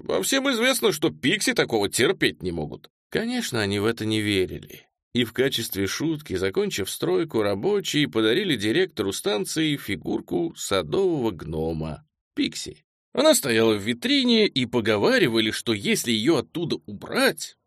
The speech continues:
случится что-то ужасное. И вот однажды её убрали в шкаф. А через три недели ужасный шторм привёл к подъёму воды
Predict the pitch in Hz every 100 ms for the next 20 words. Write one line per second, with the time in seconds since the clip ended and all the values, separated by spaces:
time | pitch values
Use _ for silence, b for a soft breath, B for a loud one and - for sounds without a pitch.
0 | _ - 107 101 110 117 151 147 104 107
1 | 139 131 101 _ 113 104 160 - 98 -
2 | - _ _ 92 90 202 233 107 - 131
3 | 147 202 214 196 _ - 87 - 214 170
4 | 123 202 - - - - - _ - 98
5 | 104 104 107 113 - 117 151 107 95 170
6 | 196 95 87 - 107 147 208 - 120 120
7 | - - 196 196 117 104 101 135 185 113
8 | - 107 90 98 165 120 95 95 95 104
9 | 98